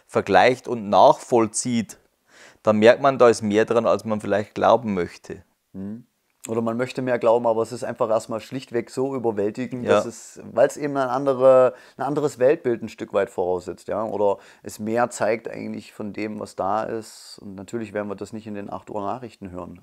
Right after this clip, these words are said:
Speaker 1: Ja. Und viele Informationen sind halt einfach nicht für jeden zugänglich.
Speaker 2: Mhm.
Speaker 1: Also, äh, das dritte Projekt, das Montag-Projekt, ich habe es jetzt schon ein paar Mal gesagt,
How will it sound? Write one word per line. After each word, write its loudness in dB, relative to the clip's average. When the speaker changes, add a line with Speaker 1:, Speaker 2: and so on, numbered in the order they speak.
Speaker 1:
Ja. -18
Und -4
viele 4
Informationen 0
sind -6
halt -4
einfach -2
nicht -8
für -2
jeden 0
zugänglich. -4
Speaker 2:
Mhm. -20
Speaker 1:
Also, 4
äh, 6
das -8
dritte 0
Projekt, 2
das -8
Montag-Projekt, 2
ich -4
habe 2
es 0
jetzt -16
schon -2
ein -2
paar 4
Mal 0
gesagt, 0